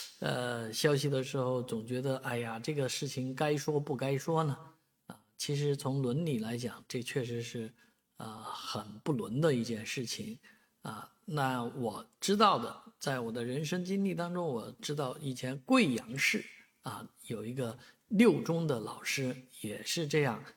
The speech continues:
但是他诱惑的是初三的学生，啊，那甚至于鼓动两个学生之间发生矛盾，啊，最后其中一个学生把另一个学生给杀死了，啊，这也是曾经轰动一时的刑事案件。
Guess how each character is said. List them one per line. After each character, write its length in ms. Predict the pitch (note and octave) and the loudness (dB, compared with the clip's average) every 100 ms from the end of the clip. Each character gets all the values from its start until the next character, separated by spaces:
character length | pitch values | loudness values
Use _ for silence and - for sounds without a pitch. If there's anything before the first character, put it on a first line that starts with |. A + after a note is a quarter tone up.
| _ _ | _ _
但 200 | - B2+ | 0 0
是 60 | B2 | 0
他 160 | - | -2
诱 260 | C#3+ D3+ C#3 | -2 2 2
惑 200 | C3+ C#3 | 2 0
的 120 | A#2+ | 0
是 160 | A2 A#2 | -2 -6
初 200 | - G3 | -6 -2
三 300 | F#3+ A3 G#3 | 2 4 4
的 80 | F3+ | 0
学 180 | - G#2+ | -2 -8
生， 240 | - G#2 - _ _ _ - | -8 -10 -14 _ _ _ -20
啊， 240 | - - - | -18 -18 -10
那 160 | C#3 C3+ | -6 -2
甚 260 | - D3 | 2 2
至 140 | C3+ B2 | 2 2
于 300 | A#2 B2 B2+ | 4 2 0
鼓 260 | - A2+ | -6 -4
动 240 | A2+ F3 B2+ | 0 2 2
两 180 | G#2+ | 0
个 140 | A2 B2 | -2 -4
学 180 | - B2 | -2 -2
生 220 | C#3+ D3 | 0 0
之 140 | D3+ | -2
间 260 | D3+ D3+ D3+ - _ _ | 0 0 0 -10 _ _
发 180 | D3+ C#3+ | 2 2
生 160 | D3+ | 2
矛 240 | C3+ G#2 C3+ | 0 0 2
盾， 180 | E3 - - _ _ - | 0 0 -12 _ _ -12
啊， 220 | A2 - | -12 -6
最 160 | - A#2 | 0 0
后 160 | A#2+ | 0
其 200 | A2+ - | -2 -2
中 160 | D3 D3+ | 0 0
一 120 | D3 | 2
个 100 | D3 | 0
学 180 | - C3 | 0 -2
生 220 | C3+ C3+ | -2 -4
把 100 | C3 | -4
另 220 | C3 E3 C#3+ | -2 -2 0
一 80 | |
个 80 | A#2+ | -2
学 200 | A2 A2+ | -4 -4
生 180 | A#2+ B2+ | -4 -4
给 140 | A2+ | -4
杀 280 | - - E3 | -4 2 4
死 300 | D3 - - | 4 2 0
了， 680 | - - _ _ _ _ C3+ | -18 -20 _ _ _ _ -12
啊， 60 | A#2+ | -4
这 120 | D3+ | 0
也 200 | B2+ G#2+ | 0 0
是 260 | - C3+ A2+ | -2 -2 -4
曾 260 | - B2+ | -4 -4
经 220 | C3 C3+ C3 | -2 -2 0
轰 240 | E3+ F#3 | 0 2
动 200 | F3+ C3+ | 2 0
一 200 | D#3 C3 | 0 -2
时 180 | - B2 | -2 -4
的 140 | B2 | -4
刑 260 | - G#2 C3 | -4 -4 -4
事 180 | - D#3+ | -4 -2
案 280 | F3 C3+ | -2 -2
件。 240 | C#3 G3 | -2 -2